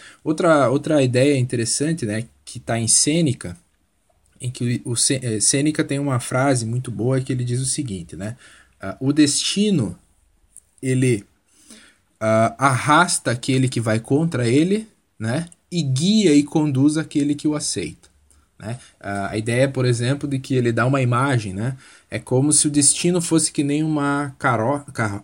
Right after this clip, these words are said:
carroça, né? É, em que, é, e nós fôssemos um cachorro amarrado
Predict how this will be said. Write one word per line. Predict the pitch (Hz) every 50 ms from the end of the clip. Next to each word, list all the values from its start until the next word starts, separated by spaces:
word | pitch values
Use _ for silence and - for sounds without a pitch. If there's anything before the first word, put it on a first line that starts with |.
| _
carroça, | - - 117 104 110 127 156 165 - - 107 95
né? | 104 123 151 - - - - - _ - - - - - - _ _ _ - 131
É, | 123 123 123 123 120 - -
em | 131 135 135 135
que, | 131 - - -
é, | 135 127 127 127 127 131 131 127 131
e | - 104 139 139
nós | 143 143 135 139 151 165 165 - - - -
fôssemos | - - 156 151 151 - - - 160 156 156 156 156 151 151
um | 156 156 160 160
cachorro | 160 165 - 165 - - - - 147 156 160 139 117 107 98 - _ _ _ _
amarrado | - 120 123 123 131 131 120 110 127 123 131 139 156 156 160 165 170